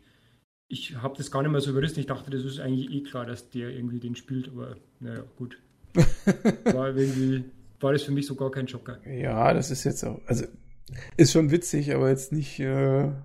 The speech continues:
Speaker 2: weiß ich jetzt nicht, also es macht mir jetzt keine <laughs> schlaflosen
Speaker 1: Ja.
Speaker 2: Nächte. Scheißegal
Speaker 1: Genau, aber,
Speaker 2: eigentlich.
Speaker 1: aber das heißt ja, dass sozusagen für die Spider-Man-Filme oder auch das M C U Phase vier, dass das halt ein, ein großer Punkt wird, ne?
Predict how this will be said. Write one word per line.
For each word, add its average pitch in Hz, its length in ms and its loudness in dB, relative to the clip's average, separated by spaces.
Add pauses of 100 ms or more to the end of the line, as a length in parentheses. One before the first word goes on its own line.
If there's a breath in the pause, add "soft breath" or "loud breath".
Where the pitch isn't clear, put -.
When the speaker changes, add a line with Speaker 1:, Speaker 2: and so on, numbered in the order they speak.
(160)
Speaker 2:
weiß 123 200 -2
ich 123 60 0
jetzt 123 200 0
nicht, 127 160 -2
also 127 180 0
es 123 140 -6 (360)
macht - 220 -6
mir - 80 2
jetzt - 100 -8
keine 156 240 6
<laughs> - 0 -
schlaflosen - 720 0
Speaker 1:
Ja. 135 60 6
Speaker 2:
Nächte. 135 440 -2 (460 loud breath)
Scheißegal 127 600 2
Speaker 1:
Genau, 131 140 6
aber, 143 240 6
Speaker 2:
eigentlich. - 260 -2
Speaker 1:
aber 170 160 6
das 180 120 4
heißt 208 280 6
ja, 214 120 4
dass 185 380 0
sozusagen 160 720 -6 (680)
für 165 140 -2
die 143 480 0
Spider-Man-Filme 180 880 0
oder 147 300 0
auch 147 120 -2
das - 180 -10
M 147 180 -4
C - 140 -6
U 175 100 -2
Phase 139 340 -2
vier, 190 320 2
dass 151 160 0
das 147 220 -4
halt 151 120 -6
ein, 143 320 -4
ein 127 40 -10
großer 139 260 -2
Punkt 143 360 0
wird, 120 180 -8
ne? 156 220 -4